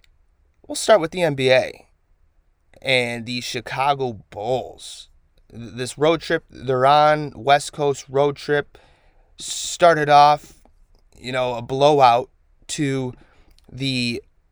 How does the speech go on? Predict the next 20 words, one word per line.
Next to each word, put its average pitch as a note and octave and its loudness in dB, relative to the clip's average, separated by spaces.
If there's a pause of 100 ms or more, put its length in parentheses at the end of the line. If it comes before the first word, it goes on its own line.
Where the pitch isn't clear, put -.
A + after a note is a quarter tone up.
(420)
Golden C#3+ 0
State - -4
Warriors, B2 -2
who B2 -6
are A2+ -2
the A#2+ -10
best C3 0
team B2 -8 (100)
in A#2 -6
the A#2+ -10
N B2 -4
B A#2+ -4
A A#2 0
right A2 -6
now. C#3 2 (360)
They C3+ -2
got C3 8
blown D#3+ 0
out, D3 4 (260)
but C3 -6